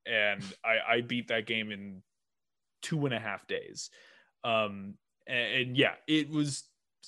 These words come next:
Speaker 1: I, I don't mean to, like, steamroll your story, but yes, I, no, I don't, what I'm saying is I don't think it's a necessarily a goofy or hyperbolic, uh, thought to have. I, I think that game really did do something pretty remarkable,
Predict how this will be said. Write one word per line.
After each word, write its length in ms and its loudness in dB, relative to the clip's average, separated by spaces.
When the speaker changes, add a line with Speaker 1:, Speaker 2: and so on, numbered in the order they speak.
Speaker 1:
I, 220 0
I 80 8
don't 160 8
mean 140 2
to, 80 6
like, 160 2
steamroll 560 2
your 140 2
story, 420 4
but 180 -4
yes, 320 0
I, 160 4
no, 320 4
I 160 6
don't, 220 2
what 160 4
I'm 80 2
saying 260 2
is 160 0
I 100 4
don't 220 0
think 280 -4
it's 180 -2
a 60 0
necessarily 800 -2
a 300 0
goofy 580 -2
or 200 -2
hyperbolic, 800 -2
uh, 440 0
thought 260 2
to 100 -2
have. 380 -2
I, 140 -2
I 40 -2
think 260 -6
that 180 -4
game 280 -6
really 480 -4
did 400 -2
do 220 -4
something 420 -6
pretty 260 -2
remarkable, 760 -6